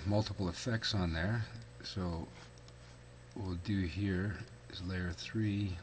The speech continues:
Let's add, say here,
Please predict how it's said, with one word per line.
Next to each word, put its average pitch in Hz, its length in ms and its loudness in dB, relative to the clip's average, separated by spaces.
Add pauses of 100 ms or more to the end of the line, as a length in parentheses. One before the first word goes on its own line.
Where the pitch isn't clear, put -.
Let's 90 280 -4
add, 90 340 0 (1800)
say - 220 -6
here, 87 340 2